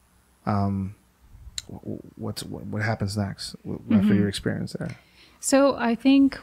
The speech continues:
Speaker 2: what Egypt exposed me to, and, and so I, I had been working at a humanitarian organization there doing, um, you know, their security portfolio and basically reporting for, with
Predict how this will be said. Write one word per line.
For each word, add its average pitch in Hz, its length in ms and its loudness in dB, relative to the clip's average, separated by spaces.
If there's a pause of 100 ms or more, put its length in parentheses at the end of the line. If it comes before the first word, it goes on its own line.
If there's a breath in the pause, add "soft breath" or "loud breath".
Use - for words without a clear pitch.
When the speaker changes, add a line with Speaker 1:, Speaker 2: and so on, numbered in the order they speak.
Speaker 2:
what 226 240 2
Egypt 208 480 0
exposed 196 400 0
me 190 100 2
to, 180 260 2
and, 190 180 4
and 190 200 0
so 196 240 2
I, 208 540 0
I 226 140 4
had 220 160 0
been 214 160 2
working 196 280 0
at 190 80 2
a 190 40 -2
humanitarian 180 680 0
organization 175 880 -2
there 170 220 -2
doing, 175 600 -2 (120)
um, 160 400 -2
you 190 80 -4
know, 175 120 -2
their 185 160 -2
security 180 520 -6
portfolio 165 840 -4
and 165 400 -4
basically 175 380 -4
reporting 175 480 -4
for, 175 320 -6
with 175 160 2